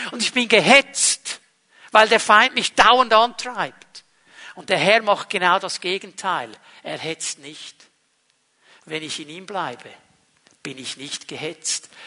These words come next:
Und ich habe gesagt, „Wow, Herr, cool.“ Und es ging mir genauso wie dem Schreiber vom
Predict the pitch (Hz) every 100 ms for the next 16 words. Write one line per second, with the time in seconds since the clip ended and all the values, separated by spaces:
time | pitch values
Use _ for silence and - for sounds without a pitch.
0 | - - - 135 - 127 - 131 156 143
1 | 170 180 156 - - - - - - -
2 | 285 220 147 - _ _ - - - 185
3 | - 240 220 220 214 196 202 262 294 -
4 | 269 202 151 - - 220 226 208 - 190
5 | 202 240 240 240 - 190